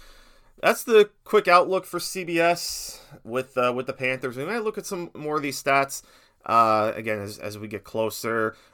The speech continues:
Uh, I do wanna remind you guys, too, that, uh, we are actually also getting closer to the second Ultimate Division crossover. That'll be coming, I believe, the second week of July. Uh, so again, that's where, if you were with us in February,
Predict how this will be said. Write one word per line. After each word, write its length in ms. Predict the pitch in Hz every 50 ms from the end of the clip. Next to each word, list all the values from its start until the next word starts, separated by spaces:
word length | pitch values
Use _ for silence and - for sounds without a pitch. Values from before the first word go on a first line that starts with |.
| _ -
Uh, 200 | - 101 101 104
I 20 | 110
do 120 | 117 135
wanna 200 | 151 151 147 143
remind 280 | 139 139 139 143 139 135
you 60 | 127
guys, 260 | 139 135 131 - -
too, 260 | - - 147 143 143
that, 320 | 131 131 127 123 - - - _ _ _ _ _ -
uh, 140 | - 101 104
we 120 | 117 117
are 180 | 135 156 175 175
actually 440 | 170 165 - - 165 165 156 160 -
also 280 | - 147 151 - 165
getting 240 | 139 147 143 139 139
closer 600 | 127 - 151 151 160 - - 160 151 147 147 147
to 320 | 147 - - - 147 143
the 360 | 131 127 139 139 139 135 127 - _ _ _ _ _ _
second 680 | - - - - 170 180 180 196 185 175 175 170 160 - _ _ _ _ _ _ _ _
Ultimate 420 | - 147 196 208 - 202 202 202 202
Division 380 | 185 165 170 190 165 170 175
crossover. 960 | 156 - 165 165 175 175 180 - - 135 120 117 104 101 95 87 92 90 95
That'll 200 | 95 98 110 117
be 80 | 107 117
coming, 380 | - - 120 117 117 117 117
I 60 | 113 110
believe, 460 | 101 113 110 107 113 127 139 147 165
the 80 | 120
second 420 | - - - - 160 - 156 135 127
week 160 | 143 147 -
of 100 | 151 117
July. 640 | 107 120 120 120 127 139 131 117 98 85 90 101 101 - _ _ _ _ _ _
Uh, 220 | - - 98 98 98
so 240 | - - - 101 101
again, 340 | 101 101 - 113 107 101
that's 280 | 95 95 107 - - -
where, 240 | 113 107 107 110 107
if 100 | 104 -
you 80 | 113
were 100 | 110 110
with 200 | 110 123 131 131
us 160 | 131 127 123 135
in 80 | 120
February, 760 | - - 127 127 120 123 117 123 123 123 127 123 120 120